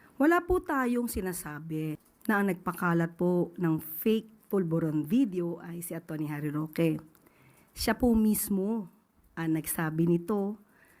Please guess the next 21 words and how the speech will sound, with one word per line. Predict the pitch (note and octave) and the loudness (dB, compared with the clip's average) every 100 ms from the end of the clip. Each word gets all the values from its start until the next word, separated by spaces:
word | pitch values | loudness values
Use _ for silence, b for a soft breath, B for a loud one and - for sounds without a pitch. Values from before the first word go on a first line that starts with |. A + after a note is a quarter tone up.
| b | b
sa | - | 0
isang | G4 F#4+ - F4+ F4 E4 | 2 2 2 2 4 4
maisog | D4 B3+ A#3 A3+ F3+ | 2 0 0 -2 0
rally | F3+ F3 F3+ | 0 -2 -2
sa | F3 F#3+ F3 | -4 -4 -4
Ba-, | E3 - - | -4 -8 0
Vancouver. | A#3 A#3+ F3 D#3+ D3+ D3+ - _ _ _ _ _ _ _ _ _ _ B B B | 0 2 2 0 0 -4 -10 _ _ _ _ _ _ _ _ _ _ B B B
At | - B3 C4 | 0 0 2
hindi | A#3+ G3 F#3+ | -2 -2 -2
rin | F#3+ F3 | -2 -2
po | F3+ | -4
tayo | F3+ E3 D#3+ F#3 C4 C#4+ | -2 -2 0 2 0 0
ang | F3+ | 0
nagsabi | E3 D#3+ E3 D#3 | 0 0 -4 0
nito, | D#3+ D#3 C4+ C#4+ | 0 0 0 0
kundi | B3 F#3+ F3+ F3+ | 0 0 0 0
yung | F3 F3 | 0 0
isang | F#3+ F3+ E3+ | 0 0 -2
blogger | D#3 D#3+ D#3 D#3+ B3 F4 | 0 -2 0 0 0 0
or | G3+ | -4
vlogger | D#3 D3+ E3+ D#3+ D#3+ B3 | -4 -2 -2 -2 -4 -4